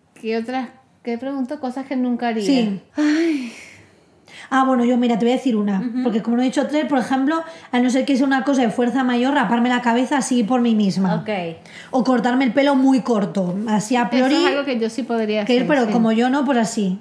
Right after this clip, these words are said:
Speaker 2: eh, se me ha ocurrido. Que bueno, que en las circunstancias de la vida nunca se sabe, igual luego me lo planto y me encanta, pero así me da cosita.
Speaker 1: Eh, chica, ¿no se me has pillado?
Speaker 3: Bueno, piensa, piensa.
Speaker 1: Me has pillado. Yo creo que sí, o sea, cosas así que me den.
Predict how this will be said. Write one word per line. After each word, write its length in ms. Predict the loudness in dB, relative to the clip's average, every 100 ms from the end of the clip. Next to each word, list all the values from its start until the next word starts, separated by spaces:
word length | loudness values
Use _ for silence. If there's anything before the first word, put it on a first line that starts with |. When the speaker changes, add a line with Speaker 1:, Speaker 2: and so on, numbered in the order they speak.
| -4
Speaker 2:
eh, 600 | -2 0 0 0 0 -2
se 160 | -2 -2
me 80 |
ha 20 | 0
ocurrido. 500 | -2 -2 -2 -4 -6 -4
Que 60 | -2
bueno, 260 | 0 0
que 160 | 0 0
en 160 | 2 0
las 140 | 0
circunstancias 480 | -2 0 0 0 0
de 60 |
la 60 | 0
vida 180 | 0 0
nunca 180 | 0 0
se 100 | 0
sabe, 220 | 0 0
igual 180 | 2 2
luego 140 | 2 2
me 80 |
lo 120 | 0 2
planto 300 | 0 0 0
y 280 | 0 2 2
me 80 |
encanta, 500 | 0 0 -2 -2 -2
pero 260 | -2 -2 -2 -6 -18 -14 -2
así 520 | -2 0 -2 -2 -2 0
me 120 | 0
da 120 | 2
cosita. 440 | 0 0 0 -2 -6 -8 -18 -8
Speaker 1:
Eh, 180 | -8 -6
chica, 280 | -8 -6 -6
¿no 100 | -6
se 140 | -6
me 100 | -6
has 80 | -6
pillado? 540 | -6 -6 -6 -4 -6 -10 -12
Speaker 3:
Bueno, 280 | -8 -6 -6
piensa, 300 | -8 -8 -10
piensa. 400 | -10 -10 -12 -16 -16
Speaker 1:
Me 120 | -12 -10
has 100 | -12 -14
pillado. 1200 | -8 -4 -2 -2 -4 -4 -4 -4 -4 -4 -4 -4 -4 -4 -4 -4 -4 -4 -4 -6 -10 -8
Yo 100 | -6
creo 180 | -4
que 120 | -6 -8
sí, 220 | -6 -4
o 80 | -4
sea, 280 | -4 -4 -4
cosas 340 | -10 -8 -8
así 140 | -6 -8
que 60 |
me 180 | -4 -4
den. 300 | -6 -6 -8